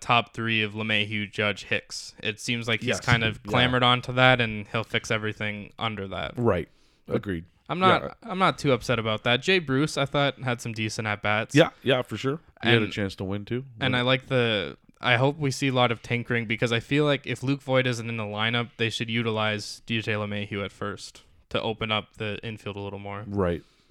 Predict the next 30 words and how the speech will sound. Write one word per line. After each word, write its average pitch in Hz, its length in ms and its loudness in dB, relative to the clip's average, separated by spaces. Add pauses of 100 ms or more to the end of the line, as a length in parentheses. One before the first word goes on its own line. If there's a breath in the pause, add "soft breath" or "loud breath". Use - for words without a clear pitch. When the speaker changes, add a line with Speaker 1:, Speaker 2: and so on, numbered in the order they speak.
(120)
Speaker 2:
But, - 160 0 (140)
and, 101 220 0
and 98 240 0
again, 98 360 0
yeah, 87 300 -2
so - 160 -8
you're 101 140 0
missing 113 360 -4
the 92 80 -2
home 107 240 -2
run 101 200 0
king 85 480 -6 (520 soft breath)
as 87 180 -4
well 90 280 2
in 78 140 -6
this 78 180 -10
game, 80 280 -10
right? 87 260 -8
So, 90 180 -4
yeah, 98 200 0
the 107 120 0
Yan-, 117 240 -2
yeah, 113 120 -8
the 104 140 -8
Yankees 117 400 -2
did 101 200 -2
have 95 180 -2
a 87 40 -6
couple, 92 480 -4
ag-, 87 260 -8